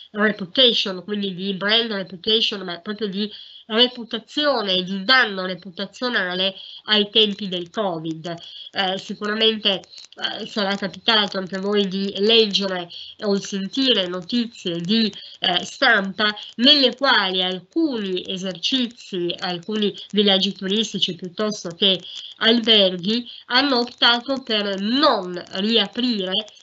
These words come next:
proprio on-, per evitare che si possano verificare delle ipotesi di contagio all'interno delle proprie imprese per la, il timore che la notizia di stampa diffusa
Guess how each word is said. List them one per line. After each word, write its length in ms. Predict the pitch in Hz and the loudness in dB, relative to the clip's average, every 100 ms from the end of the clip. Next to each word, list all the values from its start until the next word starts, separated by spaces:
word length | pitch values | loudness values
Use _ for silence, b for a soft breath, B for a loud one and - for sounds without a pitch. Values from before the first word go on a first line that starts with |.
| B | B
proprio 320 | - 302 302 262 | 2 4 4 0
on-, 420 | 254 285 269 - | 2 0 0 -4
per 160 | 269 262 | 0 2
evitare 720 | 247 277 285 220 196 190 202 | 2 -2 -4 -2 0 -2 -4
che 220 | 202 220 | -4 -6
si 180 | 220 254 | -6 -10
possano 640 | 240 214 208 - 208 208 202 B B B | -8 -6 -6 -6 -4 -2 -4 B B B
verificare 1000 | - 247 277 - 240 - 226 214 190 185 | 0 2 2 0 -4 0 2 2 0 -2
delle 400 | 185 208 208 196 | 0 2 2 2
ipotesi 960 | 190 196 196 240 214 185 190 175 180 175 | 0 -2 -2 0 0 -2 -4 -4 -2 -2
di 320 | 180 208 202 - 170 | 0 0 0 -2 -6
contagio 680 | 220 208 202 247 208 180 180 | 0 0 4 4 4 0 -2
all'interno 540 | 175 175 170 220 185 | -4 -4 -2 -2 -2
delle 220 | 175 175 | -4 -4
proprie 460 | 170 208 190 170 175 | -4 -2 -2 -2 -2
imprese 720 | 190 233 226 190 165 190 196 B B B B _ | -2 -2 -2 -2 0 -2 -4 B B B B _
per 400 | 311 294 254 220 | 6 6 4 0
la, 260 | 240 226 220 | 0 0 -2
il 220 | 226 233 | -4 -4
timore 680 | - 277 262 214 208 220 226 | -6 -4 -2 -2 -2 -2 -4
che 260 | - 240 202 | 0 2 4
la 100 | 185 | 0
notizia 560 | 190 190 269 254 - | -6 -6 -6 -6 -6
di 140 | 196 190 | -8 -8
stampa 500 | - 247 214 175 185 | -2 0 0 -2 -8
diffusa 760 | 175 196 - 277 233 190 170 | -8 -10 -6 -4 -2 -2 -4